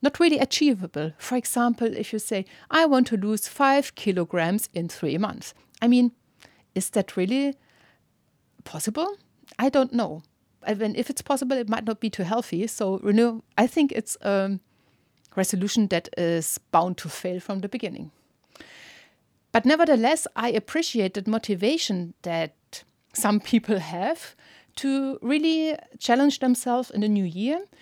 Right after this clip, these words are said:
And this numerical change of date, um, is a big, big motivator for some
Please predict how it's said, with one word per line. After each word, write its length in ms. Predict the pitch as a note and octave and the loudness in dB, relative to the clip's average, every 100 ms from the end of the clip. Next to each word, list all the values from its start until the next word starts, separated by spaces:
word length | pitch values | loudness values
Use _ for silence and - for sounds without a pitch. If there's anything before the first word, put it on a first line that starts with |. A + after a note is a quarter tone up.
| - _ _ | -20 _ _
And 260 | G3+ G#3+ G#3 | 0 2 2
this 200 | G#3+ A3 | 0 2
numerical 580 | G#3 G#3 C4 C4+ B3+ B3 | 2 4 2 0 -2 -2
change 420 | - A3+ C4 C#4 | -2 2 2 2
of 240 | F#3 F#3 - - | -2 -4 -10 -8
date, 460 | F3+ A#3+ D#4+ E4 _ _ - | -6 -4 -6 -8 _ _ -6
um, 720 | G#3+ A3+ A#3 B3 B3+ B3+ C4+ - _ - | -2 0 2 2 0 -4 -8 -16 _ -6
is 180 | B3 G#3 | -4 -6
a 60 | - - | -10 -4
big, 220 | C4 C4+ - | -2 -2 -4
big 160 | A#3 A3+ | -6 -2
motivator 560 | A3 A3+ E3 D3 D#3 | -2 -4 -10 -14 -16
for 80 | D3+ | -16
some 320 | - D#3 D#3+ | -14 -14 -16